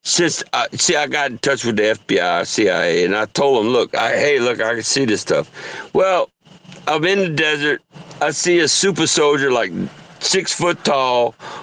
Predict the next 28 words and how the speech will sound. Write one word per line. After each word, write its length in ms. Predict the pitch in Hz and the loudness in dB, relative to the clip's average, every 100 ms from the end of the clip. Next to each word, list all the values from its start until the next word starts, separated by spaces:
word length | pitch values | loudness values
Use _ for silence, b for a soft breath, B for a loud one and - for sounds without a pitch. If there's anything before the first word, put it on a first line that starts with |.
| B | B
walking 540 | 104 139 156 156 156 147 | 0 2 0 0 0 2
with 200 | 139 - | 0 0
this 280 | 135 123 - | 0 0 -2
fucking 480 | - 151 - 117 | -2 -2 0 -2
armor 400 | 85 131 151 135 | 0 2 2 2
like 240 | 120 113 - | 0 0 -2
Halo, 680 | 120 160 160 117 101 104 - B B B B B - | 0 2 4 4 2 0 -4 B B B B B -4
and 20 | |
he's, 300 | 139 147 123 | 0 0 0
like, 260 | 156 131 - - | 0 -2 -6 -2
in 220 | 160 196 | 0 0
between 680 | 175 - 180 180 175 160 139 | -2 0 0 2 2 2 2
seeing 920 | 123 - 196 185 170 151 135 120 110 - _ _ _ - | 0 2 2 4 4 2 2 2 0 -2 _ _ _ -2
invisible 840 | 143 127 160 180 160 131 135 123 | 0 2 2 2 0 2 4 4
and 180 | 117 117 | 4 2
not 300 | 147 139 - | 2 -2 -4
seeing. 460 | 117 107 85 71 - B B B - | -2 2 2 0 -4 B B B -2
But 180 | 120 110 | 0 2
when 220 | 135 147 | 2 4
he 100 | 139 | 2
stopped 840 | - - 196 202 185 - - - | 0 -2 0 0 0 -2 -8 -6
across 460 | 113 - 175 160 - | -2 0 0 0 0
the 120 | 139 | 2
road, 680 | 120 165 180 147 117 110 - - | 4 4 4 4 4 2 0 -8
he 200 | - 139 | 0 4
was 160 | 151 131 | 4 2
completely 580 | - 135 139 123 92 117 | 0 0 2 2 2 2
invisible. 640 | 107 120 120 104 78 73 | 2 0 0 0 0 -2